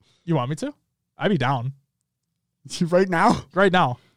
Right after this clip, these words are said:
Speaker 1: Let me, let me read through the rest of it because we only have a few more to go here.
Speaker 2: Okay, let me, uh, let me just m-, preemptively message
Speaker 1: No,
Speaker 2: him.
Speaker 1: we should, we should just cold call him.
Speaker 2: Okay.
Speaker 1: We should cold,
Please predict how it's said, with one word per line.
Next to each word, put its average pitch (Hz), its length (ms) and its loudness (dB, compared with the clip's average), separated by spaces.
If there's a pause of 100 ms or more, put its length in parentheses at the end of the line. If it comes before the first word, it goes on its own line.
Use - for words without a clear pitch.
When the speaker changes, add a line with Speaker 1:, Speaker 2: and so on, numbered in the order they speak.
Speaker 1:
Let 220 160 4
me, 302 140 4
let 233 180 4
me 320 80 4
read 254 240 0
through 254 140 -2
the 180 300 2
rest 170 300 -2
of 131 80 -4
it 120 80 -10
because 156 220 0
we 190 40 2
only 196 120 2
have 170 80 2
a 151 60 -4
few 151 160 -2
more 123 100 -4
to 113 80 -8
go 113 140 -10
here. - 240 -18 (120)
Speaker 2:
Okay, 151 160 -2
let 139 140 -2
me, 165 160 0
uh, 139 200 -2
let 135 120 -6
me 165 60 -2
just 196 180 -10
m-, 127 140 -4 (100)
preemptively 135 640 -4
message 113 360 -8
Speaker 1:
No, 285 200 6
Speaker 2:
him. 202 60 2
Speaker 1:
we 214 80 4
should, 208 180 -4
we 214 60 -2
should 220 80 -6
just 226 160 0
cold 262 240 2
call 120 280 0
him. 120 120 -6 (1300)
Speaker 2:
Okay. 131 360 -6 (200)
Speaker 1:
We 262 120 4
should 254 200 0
cold, 359 300 6